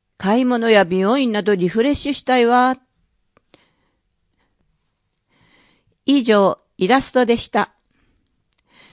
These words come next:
十和田ファミリーサポートセンターの利用にかかる説明会。時、五月二十七日木曜、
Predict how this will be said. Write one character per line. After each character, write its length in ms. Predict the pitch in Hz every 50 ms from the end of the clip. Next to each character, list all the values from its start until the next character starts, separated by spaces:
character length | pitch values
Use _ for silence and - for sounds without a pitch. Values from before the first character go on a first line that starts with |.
| _ _ _ _ _ _ _ _ _ _
十 100 | - 247
和 120 | 262 262
田 120 | 247 247 233
フ 120 | - 240
ァ 60 | 220
ミ 140 | 233 262 294
リ 160 | 277 294 302
ー 20 | 294
サ 160 | - 330 294
ポ 180 | - 311 302 302
ー 40 |
ト 140 | 277 - 294
セ 180 | 269 330 311 302
ン 80 | 277
タ 240 | - - 208 202 185
ー 20 | 180
の 240 | 185 180 175 - - -
利 180 | 147 175 190
用 160 | 196 226 277 285
に 120 | 269 277
か 140 | - 277 247
か 120 | - 277
る 100 | 277 285
説 280 | 247 - 226 226 - 214
明 240 | 214 220 220 220 208
会。 300 | - 202 202 208 - _ _ _ _ _ _ _ _ _ _ _ _ _ _ _ _
時、 500 | _ 190 190 180 _ 247 240 226 - _ _ _ _ _ _ _ _ _ - _ - -
五 100 | 190 214
月 280 | 254 302 302 - 285
二 180 | 247 262 302 262
十 260 | - 277 262 226 202
七 280 | - - - - 214 214
日 400 | 208 185 _ - 175 175 - _
木 360 | 160 165 180 - - 240 226 220
曜、 320 | 202 190 175 160 -